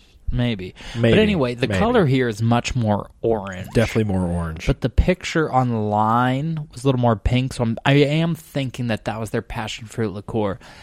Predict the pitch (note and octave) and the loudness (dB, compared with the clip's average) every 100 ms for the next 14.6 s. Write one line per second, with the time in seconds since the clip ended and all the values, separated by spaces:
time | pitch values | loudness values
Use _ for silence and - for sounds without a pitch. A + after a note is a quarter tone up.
0 | - C#3+ C#3 - C#3 F3+ G3 F3 F3+ B2+ | -8 -2 -2 -2 -2 -2 -2 0 0 0
1 | A2 A2+ A2+ G#2+ A2 - A2 G2 - G2 | -2 -2 -2 -4 -6 -6 -6 -6 -8 -10
2 | F#2+ - F#2 E2+ - - - B2 - - | -10 -8 -10 -10 -12 -14 -8 -8 -8 -10
3 | - A#2+ B2+ - - - A#2+ - A#2+ A2 | -4 -4 -4 -8 -10 -12 -12 -6 -6 -4
4 | G#2+ A2+ G#2 - G2+ - - G2 F#2+ F2+ | -4 -2 -4 -6 -8 -8 -12 -8 -6 -8
5 | - E2 E2 E2 - G2 - - - E3 | -8 -8 -8 -12 -14 -6 -6 -6 -6 -2
6 | C#3+ D#3+ G#2+ - G#2 F2 A2+ C#3 D3+ - | 2 4 2 0 0 -2 4 6 6 4
7 | D#3 - C#3+ E3+ E3 - C#3+ C3 B2+ B2+ | 2 2 2 2 2 -2 -4 -2 0 0
8 | B2 C3+ B2 A2+ G#2+ G2 F#2+ G#2 G2 - | 0 2 2 2 0 0 0 0 0 0
9 | C3 B2+ - - - - - A2+ G2 F#2 | -2 -4 -12 -20 -20 -16 -2 2 4 2
10 | F#2 G2 A#2+ A2 G2 - G#2 G2+ G2 F2 | 2 4 4 4 0 0 0 -2 -4 -4
11 | G2 F2+ F2+ F2 F#2 F2 D#2 G#2+ F#2+ G2+ | -4 -2 -6 -4 -6 -6 -6 -6 -6 -4
12 | F#2 F#2 F2+ F2 E2+ F2 - F2 E2+ E2+ | -4 -6 -6 -8 -12 -6 -6 -4 -6 -8
13 | D#2+ D#2 D#2+ F2 - - F2+ E2+ F2 E2 | -6 -8 -8 -12 -12 -10 -8 -8 -8 -10
14 | E2 - F2 E2 - | -6 -6 -6 -12 -18